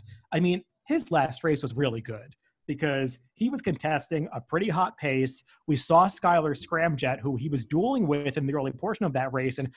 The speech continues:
Skylar Scramjet just completely fell apart after dueling with Amundsen.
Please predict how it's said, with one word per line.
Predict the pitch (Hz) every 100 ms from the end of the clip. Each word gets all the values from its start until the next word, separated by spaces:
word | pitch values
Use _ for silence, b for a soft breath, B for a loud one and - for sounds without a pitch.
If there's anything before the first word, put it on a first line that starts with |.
| b
Skylar | - - 196 170
Scramjet | 156 - 175 202 165 143
just | 143 -
completely | 127 - 220 269 208
fell | 165 165 147
apart | - 208 202
after | 143
dueling | 123 170 143
with | 123
Amundsen. | 175 208 - 127